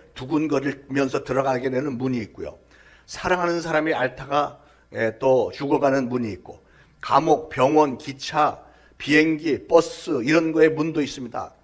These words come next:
이런 문들 앞에서 이상하게 우리 인간들은 일종의 한편으로 어떤 불안감이 있고 공포감을 느낍니다. 왜냐하면 이런 문들이 언젠가 나에게도 닫혀질 날이 있다고 하는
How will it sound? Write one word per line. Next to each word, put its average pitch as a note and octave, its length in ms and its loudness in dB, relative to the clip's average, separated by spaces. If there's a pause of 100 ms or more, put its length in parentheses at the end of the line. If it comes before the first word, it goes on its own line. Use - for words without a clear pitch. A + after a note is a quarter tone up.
(360)
이런 G3 320 6
문들 G3+ 360 2
앞에서 F#3 320 2
이상하게 F#3+ 480 -2
우리 D#3+ 220 0 (160)
인간들은 E3 680 -4
일종의 F3+ 680 -4 (240)
한편으로 F#3+ 800 -4 (160)
어떤 E3 300 0
불안감이 D#3 720 -2
있고 - 220 -8
공포감을 E3 520 -6
느낍니다. A#2 440 -10
왜냐하면 C3+ 520 -2 (560)
이런 F#3+ 380 6
문들이 G3+ 500 2 (100)
언젠가 E3+ 460 -2
나에게도 C#3+ 560 -2
닫혀질 D#3+ 460 -6
날이 C#3+ 180 -2
있다고 C#3 440 -4
하는 D3 340 -4